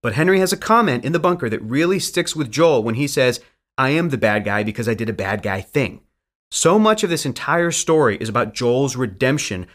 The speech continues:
for the bad things he did in his past. Joel also wonders if he's a bad guy, but the skills he learned by being bad are also the skills he needs to keep Ellie safe. This story has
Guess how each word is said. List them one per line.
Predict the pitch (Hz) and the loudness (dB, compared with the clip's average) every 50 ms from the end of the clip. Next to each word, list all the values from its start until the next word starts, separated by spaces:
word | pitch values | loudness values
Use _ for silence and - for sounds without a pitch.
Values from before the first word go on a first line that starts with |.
| _ _ | _ _
for | - 127 | -8 -6
the | 110 104 | -6 -4
bad | - 120 117 123 131 - | -2 -2 0 0 -2 -2
things | - 120 120 113 - | -4 -4 -4 -4 -4
he | - 139 135 | -4 -4 -2
did | 110 113 107 | -2 -2 -2
in | 113 117 104 | -2 -4 -4
his | 92 - 117 107 98 95 92 - | -6 -4 -4 -2 -2 -2 -6 -10
past. | _ - - 151 151 120 - - - - _ _ _ _ _ _ _ _ | _ -4 -2 -2 -2 -2 -4 -8 -18 -20 _ _ _ _ _ _ _ _
Joel | - 160 151 147 | 2 4 4 4
also | - 135 147 151 - 202 190 | 2 2 0 0 0 0 0
wonders | 170 156 170 175 160 147 123 | 0 0 0 0 0 -2 -4
if | 123 - | -4 -8
he's | - - 185 208 185 | -6 -4 -2 -2 -2
a | 117 | -2
bad | 107 98 87 82 82 | -2 -4 -4 -4 -6
guy, | 80 80 82 - 104 - _ _ _ | -6 -6 -6 -8 -10 -12 _ _ _
but | _ 120 - | _ -4 -4
the | 131 | -2
skills | - - - 202 208 202 180 | -4 0 2 2 2 2 2
he | - 185 170 | 0 0 2
learned | 147 139 151 175 190 | 2 4 4 4 4
by | 180 175 170 | 2 2 2
being | 147 180 185 196 190 | 2 0 0 0 2
bad | 180 185 185 196 208 214 214 - - - - | 2 2 4 4 2 0 -4 -10 -20 -16 -4
are | - 131 - | -2 -2 2
also | - 165 170 - 185 | 4 2 4 4 0
the | 165 147 | 0 0
skills | 135 - - 151 156 156 151 - | -4 -2 0 2 2 2 2 0
he | 147 151 | -4 -4
needs | 147 139 139 143 135 135 | -2 0 -2 -2 -2 -4
to | - 139 | -8 -10
keep | - - - 123 117 - - | -8 -6 -6 -6 -6 -6 -4
Ellie | - 110 104 104 110 113 | -4 -2 -2 -2 -4 -6
safe. | - - - 214 196 - - - - _ _ _ _ _ _ _ | -8 -4 0 0 0 0 -2 -8 -18 _ _ _ _ _ _ _
This | - 202 - | -2 -2 2
story | - 233 208 185 | 2 4 4 4
has | 156 170 156 147 | 4 2 0 0